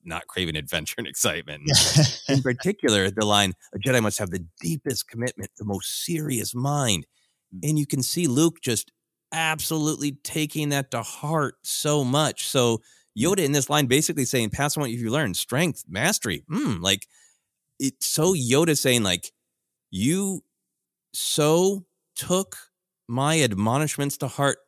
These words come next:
Speaker 1: Luke, that for decades you have obsessed on having the deepest commitment, the most serious mind.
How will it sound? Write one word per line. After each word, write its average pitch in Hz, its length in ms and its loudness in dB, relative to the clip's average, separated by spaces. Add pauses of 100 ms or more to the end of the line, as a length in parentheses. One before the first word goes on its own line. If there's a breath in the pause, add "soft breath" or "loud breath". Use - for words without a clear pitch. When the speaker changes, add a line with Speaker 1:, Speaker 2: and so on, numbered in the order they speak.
(120)
Speaker 1:
Luke, 87 360 -4
that 92 260 -2
for 87 260 -4 (220)
decades - 720 -4 (120)
you 110 180 0
have 117 160 -2
obsessed 82 560 -4 (180 soft breath)
on 95 120 -6
having 90 260 -4
the 78 100 -4 (140)
deepest 120 400 0
commitment, 92 560 -6 (280 soft breath)
the 110 80 -2
most 92 240 -2
serious 120 640 2
mind. 87 480 0